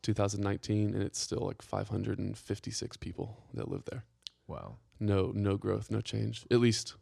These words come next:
Speaker 1: not to my knowledge.
Speaker 2: That's crazy. Um, so did you, once you moved, like, to, did you like Atlanta?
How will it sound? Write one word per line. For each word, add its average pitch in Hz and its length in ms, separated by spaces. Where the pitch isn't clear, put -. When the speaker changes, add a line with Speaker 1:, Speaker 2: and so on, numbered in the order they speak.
Speaker 1:
not 104 280
to - 80
my 95 400
knowledge. - 420
Speaker 2:
That's 104 220
crazy. 85 520
Um, 90 520
so 101 720
did 92 240
you, 117 400
once 104 340
you 101 60
moved, 92 540
like, 85 240
to, - 120
did 104 200
you 104 100
like 92 180
Atlanta? 90 480